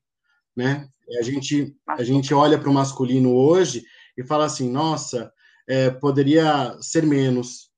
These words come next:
Speaker 1: né? Poderia ficar um pouco mais, mais saudável em relação ao contexto social."
Speaker 2: Sim.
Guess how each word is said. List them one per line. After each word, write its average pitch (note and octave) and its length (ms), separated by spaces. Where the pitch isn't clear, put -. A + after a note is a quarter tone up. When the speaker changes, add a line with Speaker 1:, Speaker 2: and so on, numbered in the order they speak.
Speaker 1:
né? D#3 300
Poderia C#3 380
ficar C3+ 180
um C#3 120
pouco C#3+ 220
mais, C#3 680
mais C#3 220
saudável B2+ 720
em A#2+ 120
relação C#3 380
ao C#3+ 100
contexto D3 480
social." D3+ 640
Speaker 2:
Sim. D#3 160